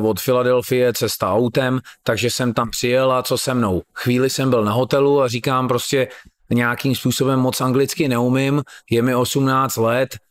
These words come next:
neznám tady ten životní styl a souhlasili jsme, že by možná bylo dobrý, aby mě dali do rodiny. Ehm, Rusty Pearl, který dělal kustoda, kustoda v Hershey Bears, tak, eh,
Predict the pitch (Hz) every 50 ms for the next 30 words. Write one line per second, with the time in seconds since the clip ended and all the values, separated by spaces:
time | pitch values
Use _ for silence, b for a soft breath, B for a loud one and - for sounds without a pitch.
0 | _ - 120 120 110 101 123 131 127 131 131 110 - 123 120 120 110 139 135 123
1 | 117 117 123 123 131 - - 147 139 123 - - - 120 123 127 131 131 127 -
2 | _ _ _ _ _ _ _ _ _ _ _ _ _ _ _ - - 117 113 110
3 | 110 107 117 - - 127 120 120 123 127 127 - 139 135 135 120 - 131 127 127
4 | 123 120 131 123 127 120 113 110 120 131 127 123 120 127 131 127 117 113 113 123
5 | 127 127 123 127 123 127 123 120 127 123 123 127 120 120 117 117 120 107 120 117
6 | 107 82 78 - _ _ _ _ _ _ _ _ _ - - 113 110 107 107 107
7 | 104 104 101 101 - _ _ 107 107 113 127 120 - - - - - - 127 123
8 | 123 127 127 135 135 - - 131 123 123 123 120 113 123 123 127 131 123 - -
9 | 110 - - - 127 117 113 120 143 160 156 - _ _ _ _ _ _ _ _
10 | _ _ _ _ _ _ _ - - _ _ - - 131 - - - 143 127 127
11 | 131 131 113 123 120 123 117 - - 127 110 113 110 107 120 147 170 - - -
12 | - _ _ _ _ _ _ - 135 127 - - 147